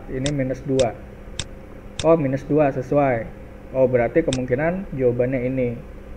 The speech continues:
Kalau nggak percaya, bisa dihitung yang lain. Empat minus dua. Empat ditambah minus dua atau sama dengan empat dikurang dua, hasilnya dua.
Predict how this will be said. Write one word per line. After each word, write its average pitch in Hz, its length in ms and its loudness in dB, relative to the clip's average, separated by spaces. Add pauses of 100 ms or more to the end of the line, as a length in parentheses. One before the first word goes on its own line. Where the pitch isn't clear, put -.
(920)
Kalau 131 240 2
nggak 131 160 0
percaya, 139 400 4
bisa 143 240 2
dihitung 127 320 2
yang 139 160 -2
lain. 156 400 0
Empat 175 240 0 (320)
minus 139 320 -2
dua. 131 320 2
Empat 165 400 0
ditambah 131 480 0
minus 131 320 -4
dua 139 400 2 (160)
atau 131 160 -4
sama 131 240 -4
dengan 127 160 -2
empat 135 240 -4
dikurang 127 320 0
dua, 151 320 2 (480)
hasilnya 135 320 0
dua. 135 400 2